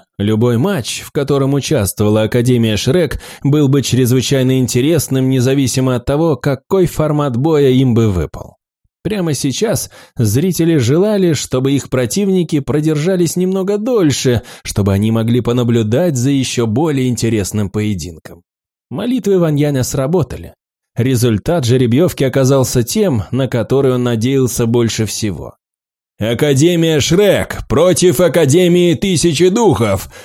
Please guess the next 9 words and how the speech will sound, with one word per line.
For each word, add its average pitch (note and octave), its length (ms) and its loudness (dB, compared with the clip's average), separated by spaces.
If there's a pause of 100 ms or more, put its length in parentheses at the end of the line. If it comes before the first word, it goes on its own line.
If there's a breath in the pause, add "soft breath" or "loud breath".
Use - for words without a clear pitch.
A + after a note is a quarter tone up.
(100)
Командный E3+ 720 2
бой!» C#3+ 500 0 (540)
Рефери G#3 420 0
громко D3 440 0
объявил C3+ 500 4
результат A#2+ 560 2
жеребьевки. G#2 800 0 (840)
Командный F3 540 0
бой, D#3 480 2